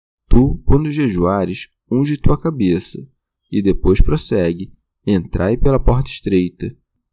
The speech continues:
Três são, principalmente, as paixões naturais intimamente unidas à carne. A primeira é a da comida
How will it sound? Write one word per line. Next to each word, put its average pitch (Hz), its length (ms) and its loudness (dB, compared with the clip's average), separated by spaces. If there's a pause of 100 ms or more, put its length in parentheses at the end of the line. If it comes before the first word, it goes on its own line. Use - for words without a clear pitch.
Três 180 360 -2
são, 117 280 -2
principalmente, 101 1000 -2
as 117 180 -2
paixões 104 580 -2
naturais 92 680 -2 (100)
intimamente 123 840 -6
unidas 98 460 -4
à 120 80 -4
carne. 85 500 -6 (840)
A 87 100 2
primeira 87 600 2 (160)
é 117 80 -2
a 107 100 -2
da 98 160 -2
comida 92 600 -4